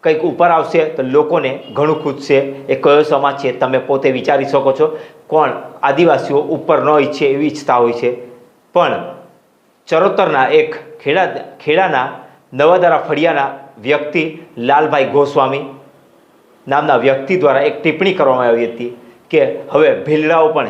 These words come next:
હેલિકોપ્ટર લઈને આવશે અને એના માટે બીજાએ પણ ટિપ્પણી કરી હતી અને એના માટે જવાબ આપ્યા હતા કે જો તમારે પણ હેલિકોપ્ટર લઈને આવવું હોય તો તમને કોણે ના પાડી છે?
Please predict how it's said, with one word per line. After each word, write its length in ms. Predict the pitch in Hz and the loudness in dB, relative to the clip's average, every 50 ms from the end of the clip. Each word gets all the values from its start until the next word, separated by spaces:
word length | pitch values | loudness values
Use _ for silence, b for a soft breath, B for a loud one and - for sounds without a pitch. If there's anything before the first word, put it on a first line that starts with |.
| 95 104 | -4 -4
હેલિકોપ્ટર 420 | 139 147 156 - 143 131 135 139 | -2 -2 0 2 0 0 0 0
લઈને 280 | 120 117 117 123 123 123 | 0 2 2 0 2 2
આવશે 380 | 117 113 110 104 - - 120 117 117 - - - - - - _ _ _ _ _ _ _ _ _ _ _ _ _ _ _ _ _ _ _ _ _ _ _ _ - | 2 2 0 0 -2 0 0 0 0 -2 -10 -16 -20 -20 -20 _ _ _ _ _ _ _ _ _ _ _ _ _ _ _ _ _ _ _ _ _ _ _ _ -4
અને 180 | - 165 156 151 | -2 0 2 2
એના 440 | 151 156 151 - 175 170 165 190 185 | 2 0 0 0 0 0 2 2 2
માટે 440 | 170 156 139 135 135 135 135 135 - - - - - _ _ _ _ _ _ _ _ _ _ _ _ _ _ _ - | 0 0 0 2 0 0 0 -2 -6 -16 -20 -20 -20 _ _ _ _ _ _ _ _ _ _ _ _ _ _ _ -6
બીજાએ 360 | 160 170 160 185 190 170 151 | -4 -2 0 2 2 2 2
પણ 140 | - 143 139 | 0 -2 -4
ટિપ્પણી 360 | - 165 151 - 160 156 151 | -2 -4 -4 -2 -2 -4 -2
કરી 280 | - 160 143 143 151 | 0 0 2 2 2
હતી 180 | 143 - - 156 | 0 2 2 0
અને 160 | 143 143 143 | 2 2 0
એના 340 | 139 135 - - 160 165 156 | -4 -4 -2 -2 0 0 0
માટે 180 | 151 143 139 127 | 0 2 0 0
જવાબ 380 | - - 151 151 165 185 175 | 0 2 2 2 2 4 2
આપ્યા 260 | 165 139 - 143 135 | 2 0 2 0 0
હતા 200 | 123 117 - 123 - - - - - _ _ _ _ _ _ _ _ _ - | 0 0 -2 -4 -6 -6 -14 -20 -20 _ _ _ _ _ _ _ _ _ -10
કે 60 | 160 | -8
જો 140 | 147 - 190 | -2 0 0
તમારે 400 | 190 190 175 156 156 175 190 202 | 0 2 2 2 2 2 2 2
પણ 140 | 190 190 170 | 0 0 0
હેલિકોપ્ટર 440 | 147 147 160 165 165 170 160 - 175 | 0 2 0 2 0 0 -2 0 -2
લઈને 240 | 165 156 151 151 147 | 0 0 0 2 2
આવવું 180 | 147 151 160 | 0 2 2
હોય 80 | 165 160 | 2 0
તો 100 | 165 165 | 0 -2
તમને 320 | - - 131 123 131 151 | 0 0 -2 0 -2 -2
કોણે 240 | 147 151 160 170 170 | -2 -2 -4 -4 -2
ના 140 | 131 117 117 | -2 -2 -2
પાડી 260 | - 123 110 107 104 | 0 0 -2 -2 -4
છે? 220 | 98 - 101 92 | -10 -10 -14 -14